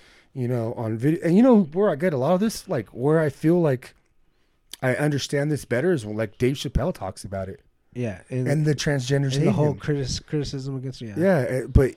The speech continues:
Speaker 1: the way
Speaker 2: And, and how when
Speaker 1: he's
Speaker 2: we were at, at the stand-up, he, he praised, he praised transgenders.
Speaker 1: Yeah.
Speaker 2: And it's like,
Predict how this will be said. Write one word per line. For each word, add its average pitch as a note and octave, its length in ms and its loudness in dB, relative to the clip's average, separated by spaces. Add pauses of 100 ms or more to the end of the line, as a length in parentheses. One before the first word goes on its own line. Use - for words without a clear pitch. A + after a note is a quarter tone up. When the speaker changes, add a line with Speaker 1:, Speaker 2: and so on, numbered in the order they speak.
Speaker 1:
the C#3 160 0
way E3+ 260 8
Speaker 2:
And, D#3+ 80 4
and C#3+ 80 4
how D3 140 4
when D3 140 8
Speaker 1:
he's D3 80 4
Speaker 2:
we D3+ 100 6
were D3+ 80 6
at, C#3+ 160 2 (120)
at C3 220 -2
the B2 80 -6
stand-up, E3+ 400 -2
he, C#3 340 -6 (400)
he - 140 -6
praised, A3+ 520 0 (140)
he - 200 -8
praised F#3+ 520 -4
transgenders. A2+ 640 -10
Speaker 1:
Yeah. C#3 280 0
Speaker 2:
And B2+ 140 -4
it's B2+ 160 -6
like, A#2+ 180 -8